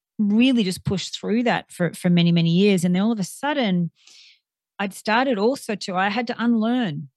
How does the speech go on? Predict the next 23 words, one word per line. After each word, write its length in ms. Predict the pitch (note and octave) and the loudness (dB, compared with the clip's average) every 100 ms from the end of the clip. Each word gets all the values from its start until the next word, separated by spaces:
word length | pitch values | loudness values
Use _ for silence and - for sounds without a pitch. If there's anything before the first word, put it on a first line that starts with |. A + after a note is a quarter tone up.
| _ | _
what 160 | F#3+ G3 | -8 -4
I 80 | |
had 200 | F#3 F#3+ | -4 -4
been 180 | F3+ F3+ | -2 -2
trained 480 | F3+ - G#3 A3+ E3 | -2 -2 0 0 -2
also 440 | - F3+ G3+ - F#3+ | -4 -8 -8 -4 0
in 160 | F#3 | 2
that 160 | F3+ - | 0 -2
kind 240 | - F3 | -6 -6
of, 120 | E3+ D#3+ | -4 -4
you 80 | |
know, 200 | D#3+ D#3+ E3 E3+ F3+ | -4 -4 -6 -8 -8
psychonutrition 1400 | E3 - E3+ F3 E3 D#3 - E3 - E3 D#3+ D#3+ D#3+ - - D#3+ | -6 -2 -2 0 -2 -4 -6 -6 -4 -4 -2 -4 -6 -12 -16 -16
training 420 | - F#3 G3+ G#3+ E3 | -8 2 6 6 4
back 200 | D3+ - | 0 -4
sixteen 500 | F3 - - E3 D#3+ | -10 -10 -4 -2 0
years 260 | F#3+ A3 | 0 0
ago 220 | A#3 D#3+ | -2 -4
to 80 | D#3 | -4
understand, 600 | F#2+ E3 E3 - E3 E3+ | -6 -4 -4 -2 0 4
hold 220 | E3+ G#3 | 4 2
on, 120 | D#3+ E3 | 0 -4
something's 640 | - A3 G#3 F#3 - | -4 0 0 0 -4